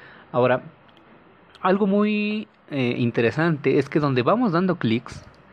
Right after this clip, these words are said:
no se queda tal cual lo que es mi curva. Esto es porque se está construyendo con lo que son algunos puntos que están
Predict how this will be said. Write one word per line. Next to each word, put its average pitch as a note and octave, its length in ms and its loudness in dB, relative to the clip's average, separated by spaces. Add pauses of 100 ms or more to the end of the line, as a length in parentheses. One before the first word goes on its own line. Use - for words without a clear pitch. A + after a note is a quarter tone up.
(300)
no C3+ 280 4
se D#3+ 140 0
queda D3+ 280 2
tal A#2+ 200 -2
cual C3+ 240 2
lo C3 100 0
que C3 120 -2
es A#2+ 80 -2
mi A#2+ 100 0
curva. C3+ 400 2
Esto C3+ 240 2
es D3+ 160 0
porque D#3 400 -2 (400)
se - 100 -2
está D3+ 220 0
construyendo D#3+ 680 -2 (720)
con C3 160 2
lo B2+ 100 2
que C#3 100 0
son D3 160 0
algunos C#3+ 360 0
puntos D#3 560 0
que - 80 -4
están C#3 340 -2